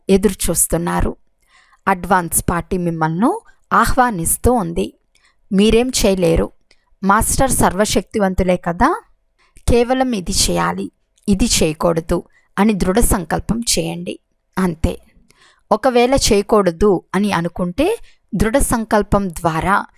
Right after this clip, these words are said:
చేయకూడదు అని అనుకుని చేయకండి. మీరు మాస్టర్లే కదా, మంచిది. ఇప్పుడు మొదటిసారి ఎవరు వచ్చారు? మొదటిసారి వచ్చిన వారు చేతులెత్తండి. చేతులు పెద్దగా ఎత్తండి,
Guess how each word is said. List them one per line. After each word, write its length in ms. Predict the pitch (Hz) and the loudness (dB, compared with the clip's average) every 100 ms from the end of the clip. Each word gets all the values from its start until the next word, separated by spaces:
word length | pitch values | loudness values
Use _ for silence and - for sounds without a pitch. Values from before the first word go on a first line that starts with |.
| _ - - | _ -6 -2
చేయకూడదు 600 | 196 - 170 175 - - _ _ _ - | -2 -2 -4 -6 -6 -8 _ _ _ -4
అని 400 | 170 196 285 233 - _ - | -2 0 0 -4 -10 _ -2
అనుకుని 460 | 190 254 185 175 226 - | 0 2 0 0 0 0
చేయకండి. 480 | 180 - 165 170 - _ _ _ _ _ _ - | -2 -4 -6 -6 -12 _ _ _ _ _ _ 0
మీరు 240 | 202 214 | 2 4
మాస్టర్లే 680 | 190 175 - - 254 226 240 | 2 -2 0 0 0 2 0
కదా, 440 | - 202 240 349 - - _ _ - | 2 0 2 0 -4 -20 _ _ -6
మంచిది. 600 | 190 170 156 - - - - _ _ _ _ _ _ - | -2 -2 -2 -6 -4 -8 -10 _ _ _ _ _ _ -2
ఇప్పుడు 260 | 226 277 240 | 0 2 0
మొదటిసారి 680 | 185 196 220 - 254 233 | 0 0 0 2 2 0
ఎవరు 300 | 220 175 214 | 0 -2 0
వచ్చారు? 760 | 214 - - 202 180 170 175 196 _ _ _ _ _ - | -2 0 0 0 0 -2 -6 -12 _ _ _ _ _ -2
మొదటిసారి 640 | 190 180 214 - - 208 | 2 2 2 2 2 0
వచ్చిన 400 | 180 170 - 190 | 0 -2 -2 -2
వారు 460 | 180 160 180 262 - _ - 233 | 0 0 0 -2 -4 _ 0 0
చేతులెత్తండి. 800 | 214 226 208 214 202 196 226 247 _ _ _ _ _ _ _ - - | 2 0 0 0 -2 -2 -4 -8 _ _ _ _ _ _ _ -4 0
చేతులు 300 | 240 226 254 | 2 2 -2
పెద్దగా 480 | 233 190 175 214 233 | 0 -2 -2 -4 -2
ఎత్తండి, 540 | 180 - 165 170 185 | -4 -4 -4 -4 -12